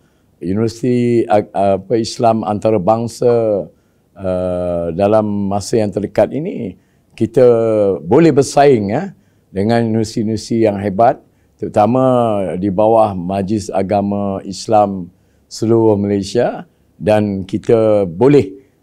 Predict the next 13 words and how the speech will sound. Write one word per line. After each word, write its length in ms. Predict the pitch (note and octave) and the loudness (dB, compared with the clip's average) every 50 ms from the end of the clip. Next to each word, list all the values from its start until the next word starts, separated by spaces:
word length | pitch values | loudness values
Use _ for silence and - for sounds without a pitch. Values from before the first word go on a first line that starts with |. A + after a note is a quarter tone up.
| _ _ - | _ _ -8
uh, 240 | F#2 F2+ F2+ F#2 F2+ - | -4 -2 -2 -2 -4 -2
ke 80 | - A2+ | -2 -2
depan 800 | G2+ F#2 A#2+ - - - C3+ C3+ C3 B2 A#2+ A#2+ A#2 G#2+ - - - _ _ _ _ _ _ - | 0 0 0 -2 -2 0 0 2 2 2 0 -2 -4 -6 -10 -14 -18 _ _ _ _ _ _ -8
keterlihatan 720 | - F#2+ - A#2+ G#2+ A2+ A2+ A2 A2 - - B2 A#2 A2+ | -8 -6 -4 -2 0 2 2 0 0 0 0 0 0 0
yang 160 | A2 G#2+ G#2 | -2 -2 -4
lebih 240 | G2 F2 G#2 F#2+ D#2 | -2 -2 -2 -2 -2
baik. 320 | D#2+ F2+ E2 D#2 C#2 - - _ _ _ _ _ _ _ | 0 -2 -2 -2 -2 -6 -12 _ _ _ _ _ _ _
Dan 320 | - A2+ A#2+ C3 C#3 B2+ A#2+ | 0 2 2 2 4 4 2
bagi 160 | B2+ C3 D3 | 2 2 0
pihak 320 | C#3+ C3+ - C#3+ C#3 B2+ | 0 2 2 2 2 2
saya 320 | G#2+ - B2+ A#2+ B2+ C#3 C3+ | 2 2 4 6 6 6 4
sendiri 320 | C3 - C3+ C3 C3 C#3+ | 4 2 0 0 0 0
sebagai 480 | C#3 - - A#2 A2+ A2 G#2 A#2 A2+ | -2 -2 0 0 0 2 4 4 4